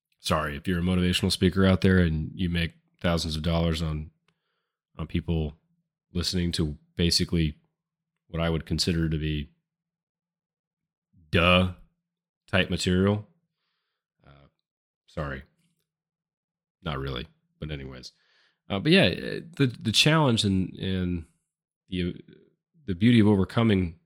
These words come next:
that failure is what I think is the best part of life.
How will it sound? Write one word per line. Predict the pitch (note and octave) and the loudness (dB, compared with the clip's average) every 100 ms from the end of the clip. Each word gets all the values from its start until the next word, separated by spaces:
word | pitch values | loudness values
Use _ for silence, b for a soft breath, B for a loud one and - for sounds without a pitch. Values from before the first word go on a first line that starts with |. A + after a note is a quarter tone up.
| _ - | _ -10
that | - | -8
failure | - A2 A2 F#2 | 0 4 4 4
is | E2+ E2 - | 2 -2 -4
what | G2 | -2
I | C3+ | 0
think | - G2+ | 0 0
is | F2+ - - _ _ _ _ _ _ _ _ _ _ _ _ | 0 -2 -10 _ _ _ _ _ _ _ _ _ _ _ _
the | G#2+ | 0
best | A#2 - | 0 2
part | F3+ C3 | 2 2
of | D2 | 0
life. | C2+ C2 | -6 -12